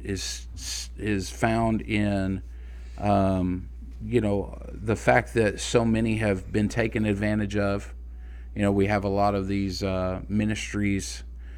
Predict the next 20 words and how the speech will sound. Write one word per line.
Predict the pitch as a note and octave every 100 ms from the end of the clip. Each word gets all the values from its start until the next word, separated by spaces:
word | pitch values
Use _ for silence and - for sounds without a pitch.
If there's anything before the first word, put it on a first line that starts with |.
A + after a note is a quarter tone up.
| -
so-called, | - A2 G2 - G2+ G2 G2
that | F#2+ F#2+
are, | F#2+ F2+ F2 -
are | F#2 F2 - - - - - -
having | - G#2+ G#2 G2
people | G#2+ G#2 F#2+ F#2+ F#2+ - - - -
send | - A#2 A2
them | G2+ G2+
money | G2+ G2+ G2 F#2 - - - - -
and, | F#2+ G2+ G2 F#2
and | F#2+ F#2 -
promising | A2+ B2 A2+ - G#2+ G#2
that | G2 G2
if | -
you | A#2+ C#3+
send | - D#3 D#3
us | C#3+ C3 C3+
money, | C#3+ C#3+ G2
God | F#2 G#2+ A#2+ A#2
will | A2+ G#2+